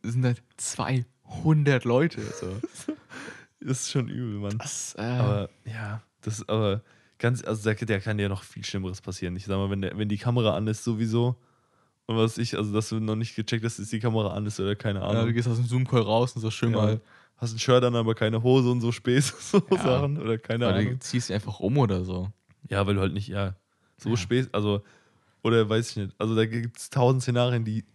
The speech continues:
Speaker 2: so unangenehm sind, dass ich einfach jetzt schon in mein Essen brechen will, so. Das,
Speaker 1: Ja.
Speaker 2: Junge.
Speaker 1: Ja, Stefan,
Speaker 2: Tschüss.
Speaker 1: du gehst halt nicht ganz raus, das Mikro, also du musst ja gar nicht was, nicht so wirklich Schlimmes tun, aber halt irgendwie, du gehst raus, denkst, du bist raus und gehst raus, Alter. Ja, der Chef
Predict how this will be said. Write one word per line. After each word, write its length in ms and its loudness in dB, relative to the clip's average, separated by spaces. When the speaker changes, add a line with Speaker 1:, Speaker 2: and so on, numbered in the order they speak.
Speaker 2:
so 360 2
unangenehm 640 -2
sind, 140 -4
dass 140 -4
ich 80 -12
einfach 240 -4
jetzt 180 -2
schon 120 -2
in 180 -4
mein 180 -4
Essen 280 -4
brechen 400 -4
will, 200 -6
so. 220 -4
Das, 340 -8
Speaker 1:
Ja. 180 -4
Speaker 2:
Junge. 360 -6
Speaker 1:
Ja, 60 -20
Stefan, 240 -4
Speaker 2:
Tschüss. 140 -8
Speaker 1:
du 180 -8
gehst 200 2
halt 100 2
nicht 120 -6
ganz 200 -2
raus, 160 0
das 140 -10
Mikro, 180 -4
also 200 -4
du 120 -4
musst 100 0
ja 60 4
gar 120 4
nicht 160 0
was, 280 -2
nicht 360 -2
so 80 0
wirklich 220 2
Schlimmes 340 2
tun, 320 0
aber 200 2
halt 260 2
irgendwie, 280 -2
du 120 -6
gehst 260 -4
raus, 220 6
denkst, 180 -2
du 60 -12
bist 180 -10
raus 220 -2
und 180 -6
gehst 220 -8
raus, 200 -8
Alter. 220 -12
Ja, 80 -14
der 120 -14
Chef 200 -10